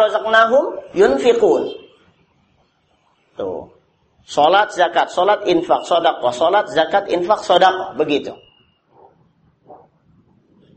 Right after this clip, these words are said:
Apakah dengan ayat itu kita berdalil untuk menyatakan bahwasanya sholat duhur adalah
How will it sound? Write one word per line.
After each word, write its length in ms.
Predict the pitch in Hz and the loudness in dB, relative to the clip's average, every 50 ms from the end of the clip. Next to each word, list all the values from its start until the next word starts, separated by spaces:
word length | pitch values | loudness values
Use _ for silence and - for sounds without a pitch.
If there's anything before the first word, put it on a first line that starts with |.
| _ _ _ 1077 1077 _ _ _ _ _ _ _ _ _ _ _ _ _ - _ | _ _ _ _ _ _ _ _ _ _ _ _ _ _ _ _ _ _ -20 _
Apakah 640 | - - 214 233 226 262 262 254 262 269 262 262 - | 0 2 2 4 4 4 2 4 4 4 4 4 4
dengan 400 | 233 233 233 247 247 247 247 - | 2 2 4 2 0 0 -2 0
ayat 560 | - 247 254 254 254 254 254 247 - - - | 0 2 2 2 4 4 2 2 0 -4 -8
itu 480 | - 277 320 339 349 339 - 147 135 - | -2 0 2 2 2 0 0 -2 -4 -4
kita 560 | - - 175 175 175 175 - - 180 170 165 | -2 0 2 2 2 2 0 2 4 4 4
berdalil 1200 | 160 151 147 143 147 143 139 147 151 170 226 262 269 233 190 180 185 185 220 247 - - - - - - - _ _ _ _ _ _ _ _ _ _ _ _ _ _ _ _ _ _ _ _ _ _ - | 4 0 2 2 2 2 2 2 0 0 0 2 2 4 4 4 4 4 4 0 0 -6 -10 -14 -16 -20 -20 _ _ _ _ _ _ _ _ _ _ _ _ _ _ _ _ _ _ _ _ _ _ 2
untuk 800 | - 214 233 247 240 240 226 226 220 220 - - 277 302 330 339 - - - - - - _ - _ _ _ _ _ _ _ _ _ _ - | 4 6 6 6 2 0 -2 -2 -4 -6 2 4 6 6 6 2 0 -8 -12 -16 -20 -20 _ -20 _ _ _ _ _ _ _ _ _ _ 0
menyatakan 800 | 190 226 233 233 220 214 220 240 233 233 233 269 277 269 262 247 | 2 2 4 4 2 2 2 0 0 2 0 -2 -2 0 0 0
bahwasanya 560 | 233 214 214 214 208 208 233 240 240 240 226 | 2 2 4 2 2 2 0 -2 0 -2 -4
sholat 320 | - - 196 190 190 185 190 | -2 0 0 0 0 0 0
duhur 320 | 175 165 180 226 254 - | -2 0 2 2 2 0
adalah 320 | - 180 180 180 202 208 | 0 0 0 0 -2 -4